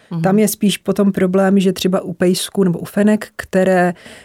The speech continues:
Speaker 2: normálně hárají v těch delších intervalech a najednou začnou hárat v kratších intervalech, tak může dojít k tomu, že sliznice dělohy se neobnoví dostatečně a
Speaker 1: Mhm.
Speaker 2: potom mohou být problémy se zabřeznutím. Takže je
Speaker 1: Mhm.
Speaker 2: potřeba zase vyšetřit, proč začala hárat takhle častěji,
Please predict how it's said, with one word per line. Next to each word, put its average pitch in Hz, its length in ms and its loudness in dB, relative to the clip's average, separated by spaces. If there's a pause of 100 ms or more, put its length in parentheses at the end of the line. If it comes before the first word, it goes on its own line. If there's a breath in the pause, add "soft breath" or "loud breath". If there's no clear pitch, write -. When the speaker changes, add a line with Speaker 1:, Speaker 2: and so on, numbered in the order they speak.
Speaker 2:
normálně 196 480 2
hárají 185 440 2
v 170 60 -6
těch 165 160 -4
delších 165 440 -4
intervalech 185 640 0
a 190 40 -8
najednou 175 480 0
začnou 175 320 -2
hárat 170 420 0 (140)
v - 120 -18
kratších 165 440 -6
intervalech, 170 800 -2 (920 soft breath)
tak 165 140 -4
může 175 220 0
dojít 170 220 -2
k - 40 -20
tomu, 170 180 0
že 175 120 -2
sliznice 170 880 -2
dělohy 170 640 -2
se 170 160 -4
neobnoví 180 640 0
dostatečně 180 840 -4 (180 loud breath)
a 196 40 -6
Speaker 1:
Mhm. 185 240 -2
Speaker 2:
potom 175 220 -2
mohou 170 220 0
být 170 200 -2
problémy 165 440 -2
se 165 160 -6
zabřeznutím. 160 720 -8
Takže 160 260 -8
je 175 40 -2
Speaker 1:
Mhm. 175 60 -4
Speaker 2:
potřeba 170 360 -2
zase 165 300 -2
vyšetřit, 170 520 -6
proč 175 440 -4
začala 170 400 -4
hárat 165 400 -4
takhle 170 260 -6
častěji, 165 420 -10